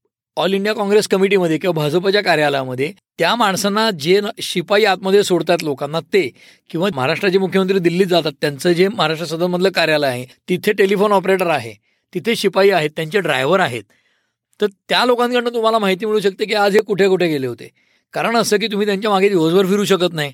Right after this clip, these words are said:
समजा दिल्लीमध्ये आपले मुख्यमंत्री आले आणि त्यांना सोनिया गांधींकडे अपॉइंटमेंट मिळाली आहे का नाही त्या काळात काँग्रेसचे असताना, किंवा आत्ता समजा गेले उद्धव ठाकरे मोदींना भेटायला आणि त्यांनी त्यांना भेट नाकारली आहे, तर ते प्राईम मिनिस्टर ऑफिसमध्ये गेले पण त्यांना भेटले की नाही आतमध्ये, हे कसं कळणार तुम्हाला?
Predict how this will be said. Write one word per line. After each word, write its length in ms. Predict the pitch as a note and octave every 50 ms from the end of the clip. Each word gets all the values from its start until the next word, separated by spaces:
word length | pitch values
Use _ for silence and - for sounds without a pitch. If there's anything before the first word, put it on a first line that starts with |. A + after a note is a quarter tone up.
| - _
समजा 580 | - - F3+ G3 A3 G#3 G3 E3+ D#3 D#3+ F#3 A#3+ - _ _ _ _ _ _ -
दिल्लीमध्ये 540 | D3 D#3 D#3 F3 G#3 B3+ B3+ G#3+ G3 G3+
आपले 220 | G#3 G#3 F#3 G3+ F#3+
मुख्यमंत्री 500 | F#3 F3 - - F#3 F3+ F3 E3 G3 F#3+
आले 220 | F3 D3+ C#3+ C#3
आणि 140 | C3+ C#3+ D#3
त्यांना 240 | D#3+ D#3 D#3 F3 F3
सोनिया 300 | - F3+ D#3+ D#3+ E3+ F3
गांधींकडे 380 | F3+ F3 F3+ F#3+ F3+ F#3+ F#3
अपॉइंटमेंट 380 | F3+ D#3+ D#3 E3 E3 F3 F#3 F#3
मिळाली 240 | E3 D3+ D3 D#3 D#3+
आहे 60 | E3
का 120 | E3+ F#3+
नाही 280 | G3 F#3+ C#3+ B2 G#2+ G2 - _ _ _ _ _
त्या 100 | F3+ F3
काळात 220 | D#3+ D#3 C#3 A#2+ A2+ - -
काँग्रेसचे 400 | D3 D3 C#3+ D3+ D#3 - - D3+
असताना, 360 | B2 - - - B2 G#2 F#2+ - _ _ _ - _ _ _
किंवा 220 | - E3+ E3+ G3 A3 -
आत्ता 320 | - E3 - _ - A#3
समजा 260 | G3+ A3 G#3+ F#3+ G3+ G#3
गेले 180 | G3 G3+ G#3
उद्धव 280 | F#3+ F3+ D#3+ E3 F3+ F3+
ठाकरे 220 | E3+ D#3 E3 F3+
मोदींना 420 | F3+ E3+ D#3+ D3+ D3+ D#3+ E3 E3 D3+
भेटायला 300 | C#3+ C3+ B2+ B2+ B2 B2+
आणि 160 | C3+ D3+ D#3+
त्यांनी 220 | - E3 D#3+ F3 F#3
त्यांना 200 | F#3 F#3 F#3+ G3+
भेट 200 | F3 F3+ G3 G3+
नाकारली 400 | G3+ F3 C#3 F3+ D#3+ C#3 A#2+ G2
आहे, 80 | F#2 _ _ _ _ _ _ _ _ _ _ _ _ _ _ _ -
तर 40 | D#3 -
ते 40 | G3+
प्राईम 260 | G3 - D3 C#3+ E3
मिनिस्टर 240 | F#3 G3+ F#3 - A#3
ऑफिसमध्ये 460 | G#3 F#3+ E3 A3 G3 A3+ A#3+ A#3+ A#3+
गेले 200 | A#3+ A3+ G#3 F3+
पण 160 | E3+ G3 F#3
त्यांना 200 | F3+ F#3 F3 G#3+
भेटले 280 | A3 G3 F#3+ F3 G#3+ A3
की 80 | A3+ A#3
नाही 120 | A#3 A3
आतमध्ये, 340 | G3 F3+ G#3+ F3+ D#3+ D3 C#3+
हे 60 | E3+
कसं 200 | F#3+ G3 D#3+ F#3+
कळणार 260 | F3 E3+ D#3 D3+ C#3
तुम्हाला? 300 | C3 C3+ B2 G#2+ G2 G2